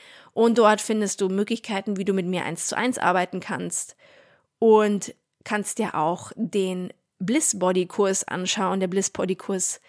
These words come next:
ist ein auch somatischer Sexualitätskurs, in dem wir mit dem Körper arbeiten, die verschiedenen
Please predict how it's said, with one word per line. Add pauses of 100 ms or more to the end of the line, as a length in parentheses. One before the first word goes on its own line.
(300)
ist
ein (460)
auch
somatischer (840)
Sexualitätskurs,
in
dem
wir
mit
dem
Körper
arbeiten,
die
verschiedenen